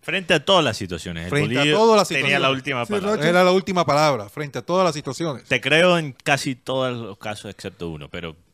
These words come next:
Speaker 3: Sí. <laughs>
Speaker 1: después hablamos de eso, sí.
Speaker 2: Eh, lo cierto es que, tanto así que ayer, antes de que se diera esta reunión, o, o su, el máximo dirigente llegara con, con, con su nieto,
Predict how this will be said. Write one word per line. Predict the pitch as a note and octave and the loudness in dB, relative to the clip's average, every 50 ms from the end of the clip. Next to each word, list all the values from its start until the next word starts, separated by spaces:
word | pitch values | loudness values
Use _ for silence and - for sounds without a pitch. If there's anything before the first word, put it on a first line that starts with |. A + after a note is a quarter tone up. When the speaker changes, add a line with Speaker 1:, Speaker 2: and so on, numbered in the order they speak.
| _ _ _ _ _ _ _ _ | _ _ _ _ _ _ _ _
Speaker 3:
Sí. | _ - - F#3+ F#3 E3+ F3 G3+ - | _ -14 -10 -8 -8 -6 -6 -8 -8
<laughs> | - - - - | -10 -16 -14 -14
Speaker 1:
después | G2 - - G#2+ G2+ | -14 -10 -8 -8 -6
hablamos | A2 G2+ F#2+ F#2+ F2+ F2+ E2+ D#2+ | -6 -6 -6 -8 -8 -8 -10 -10
de | D#2+ | -12
eso, | D2 D#2+ - D3+ D3 | -12 -12 -12 -14 -14
sí. | - - | -8 -4
Speaker 2:
Eh, | D3 C#3 C3+ C3 B2 B2 B2 A#2 A2+ - - - _ _ _ _ - | 0 0 2 2 2 0 0 -2 -4 -8 -12 -20 _ _ _ _ -8
lo | C3 A#2+ | -8 -4
cierto | - D3+ D#3+ F3+ F3+ - G3 | -2 0 0 0 0 0 -2
es | F#3+ - | -2 0
que, | - G3 F#3+ F#3+ - _ _ _ _ _ _ _ _ _ _ _ _ _ _ _ _ _ _ _ _ _ _ | 0 0 0 0 -2 _ _ _ _ _ _ _ _ _ _ _ _ _ _ _ _ _ _ _ _ _ _
tanto | - A2 A2 A2 - D3+ | -4 -4 -4 -2 -2 -4
así | D3+ - - D#3+ E3 | -4 -2 -4 -6 -6
que | - _ F3 | -4 _ -4
ayer, | D#3+ A#2+ G#2+ A2+ A2 A2+ D3 D#3 D3 - _ _ _ _ _ _ _ _ _ _ | -2 -2 -2 -2 -2 -2 -4 -8 -14 -18 _ _ _ _ _ _ _ _ _ _
antes | - A2 G#2 G2+ - - C3+ | -8 -6 -6 -6 -4 -2 0
de | D3 D3+ C3 | 0 -2 -2
que | - B2+ A#2 G2+ F#2 F2 - _ _ _ _ _ _ _ _ _ | -2 -2 -2 -2 -2 -6 -10 _ _ _ _ _ _ _ _ _
se | - - - - - C3 A#2 A2 | -20 -18 -14 -8 -4 -2 -2 0
diera | G#2 G#2+ G#2+ G#2+ G#2+ A#2+ | 0 0 0 0 0 0
esta | B2+ - - D3 | -2 -2 -4 -4
reunión, | D3+ D3+ D3+ D3+ C#3+ B2+ A#2+ A#2+ C3+ C#3+ C#3 C#3 - | -4 -4 -8 -8 -10 -12 -12 -12 -14 -16 -18 -18 -16
o, | - G2+ G2+ G2 G2 - - G#2+ G2+ F#2+ F#2 F2+ E2+ | -12 -10 -8 -8 -8 -8 -6 -6 -6 -4 -6 -6 -8
o | E2 | -10
su, | - - - - - - - - | -14 -16 -18 -18 -20 -20 -18 -10
el | A2 G#2 F#2 | -8 -8 -6
máximo | G2 F#2+ F#2 G#2+ B2 C3+ | -4 -6 -6 -4 -4 -4
dirigente | C3+ B2 B2 C3 B2+ - B2+ G#2+ | -4 -4 -4 -6 -6 -6 -6 -6
llegara | G2 F#2+ F#2 F#2+ G#2 A2 A#2+ C3 | -6 -6 -6 -4 -2 -2 -2 -2
con, | - - B2+ A#2 A2+ G#2 F#2+ F2 - _ _ _ _ _ _ _ _ _ _ _ _ _ _ _ _ _ _ _ _ _ _ | -4 -4 -6 -6 -6 -6 -8 -14 -18 _ _ _ _ _ _ _ _ _ _ _ _ _ _ _ _ _ _ _ _ _ _
con, | - A2+ A2 A2 A2 G#2+ G#2+ G#2 G2+ G2 G2 F2+ F2+ | -4 -2 0 2 2 2 2 0 0 -2 -4 -8 -14
con | _ - G#2+ F#2+ | _ -8 -8 -6
su | - - A2+ | -6 -8 -6
nieto, | B2 C3+ C#3 C3 A#2+ - C3+ C3 C#3+ | -4 -2 -2 -4 -4 -6 -8 -10 -10